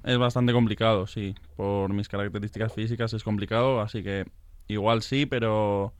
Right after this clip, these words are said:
este barco es el que mejor se me adapta, sin duda. Y, y quiero usar esta bala al máximo. La verdad que me dan una envidia enorme ellos, que ya saben que tienen el sitio y se pueden centrar cien por cien en los Juegos.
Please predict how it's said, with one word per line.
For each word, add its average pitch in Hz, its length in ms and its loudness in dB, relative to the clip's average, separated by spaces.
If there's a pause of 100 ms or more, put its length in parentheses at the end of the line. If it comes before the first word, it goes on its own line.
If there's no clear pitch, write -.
(280)
este 110 240 -4
barco 113 220 2
es 120 60 -2
el 110 120 -4
que 113 80 -2
mejor 107 260 -4
se 120 80 -4
me 110 80 0
adapta, 110 320 -2
sin 110 160 -6
duda. 127 320 -4 (420)
Y, 98 640 -6 (840)
y 98 420 -8
quiero 101 260 -2
usar 104 240 -4
esta 107 200 -2
bala 104 440 4
al 101 100 0
máximo. 120 540 0
La 95 100 -4
verdad 90 220 -6
que 98 160 -4
me 98 120 -2
dan 101 120 -2
una 98 140 -2
envidia 98 520 -2
enorme 104 400 -4
ellos, 110 220 -4
que 92 140 -6
ya 101 120 -2
saben 104 260 -8
que 101 80 -6
tienen 101 260 -4
el 98 140 -6
sitio 104 300 -6
y 101 40 -6
se 104 100 -10
pueden 98 180 -8
centrar 104 320 -4
cien 107 160 -4
por 98 120 -6
cien 107 140 -4
en 107 80 -2
los 92 140 -6
Juegos. 117 440 -4